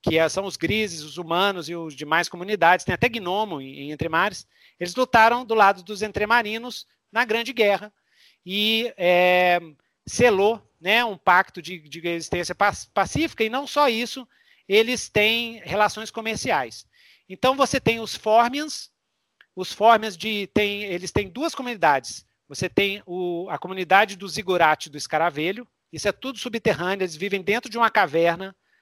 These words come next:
é, esse, os Formians do, do, do Escaravelho, do Zigurate do Escaravelho, eles vivem dentro de uma caverna, e lá nessa caverna tem um Zigurate, que era dos antigos Insectares, que é uma civilização muito anterior a todas as raças,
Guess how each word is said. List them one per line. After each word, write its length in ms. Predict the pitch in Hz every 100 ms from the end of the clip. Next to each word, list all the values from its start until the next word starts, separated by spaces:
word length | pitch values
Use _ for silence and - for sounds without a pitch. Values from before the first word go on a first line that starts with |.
| _ _
é, 180 | 160 156
esse, 320 | 160 180 190 -
os 340 | 180 160 165 -
Formians 420 | - 185 180 156
do, 320 | 139 160 147
do, 480 | 139 156 151 143 139
do 140 | 131 147
Escaravelho, 500 | - 170 170 147 165
do 120 | 160
Zigurate 500 | 147 151 147 147 156
do 60 |
Escaravelho, 540 | 143 180 175 165 208 214 _ _ _ -
eles 160 | 160
vivem 260 | 156 214 220
dentro 280 | 214 294 247
de 80 |
uma 100 | 240
caverna, 540 | 233 220 185 190 190 180 _ _ -
e 80 | 160
lá 200 | 175 226
nessa 220 | 247 262
caverna 580 | 240 220 196 202 202 202 _ _ _
tem 180 | 180 208
um 80 | 226
Zigurate, 680 | 220 233 202 190 - - _ _ _ _ _ _ _ _ _ _ -
que 100 | 175
era 140 | 185
dos 160 | 175 180
antigos 380 | - 302 277
Insectares, 640 | 247 - 226 - 170 170 160
que 80 | 180
é 40 |
uma 80 | 170
civilização 960 | 160 160 165 160 180 180 170 165 185 214
muito 380 | 247 359 359 262
anterior 540 | 226 208 175 180 180
a 60 | 165
todas 320 | 208 220 185
as 100 | 160
raças, 540 | 151 147 - - -